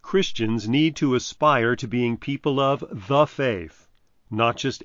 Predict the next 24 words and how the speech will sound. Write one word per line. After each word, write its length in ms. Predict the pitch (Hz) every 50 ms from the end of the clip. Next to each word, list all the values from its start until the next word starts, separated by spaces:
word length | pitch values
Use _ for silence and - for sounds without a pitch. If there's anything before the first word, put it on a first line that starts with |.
| -
any 300 | - 165 160 131 104 87
will 160 | 82 82 92
do. 420 | 95 85 107 104 90 82 78 76 78 - _ _ _ _ _ _ _ _ _ _ _ -
In 320 | 151 147 147 135 127 120 - -
Faith 480 | - - - 190 208 240 220 - -
Misused, 880 | 165 170 175 170 - - 143 170 185 131 92 82 80 82 101 117 _ - _ _ -
Doctor 380 | 104 110 123 135 135 - 139 131
Alvin 400 | 120 120 127 139 131 147 165 170
Schmidt 400 | - - - 117 107 107 107 -
shares 460 | - - - 143 143 151 156 151 -
his 260 | - - 247 254 -
case 460 | - - 101 92 95 107 - - - - _ _ _ _ _
for 220 | _ - 160 156 147
a 80 | 143
Christian 680 | 127 - - - - 190 190 - - - 160 160 160 160 -
reclaiming 800 | 123 113 123 123 - - - 160 180 165 143 127 120 117 117 -
of 220 | 117 120 117 110
the 60 | 120 104
word 320 | 101 110 107 104 101 -
faith 560 | - - - 165 151 120 107 107 - - _ _ _ _
from 240 | - - 139 131 123
its 160 | 131 - - -
ambiguous 840 | 160 151 139 127 120 110 104 175 175 120 92 90 90 95 92 - -
modern 560 | 95 87 87 92 95 101 101 110 120 131 120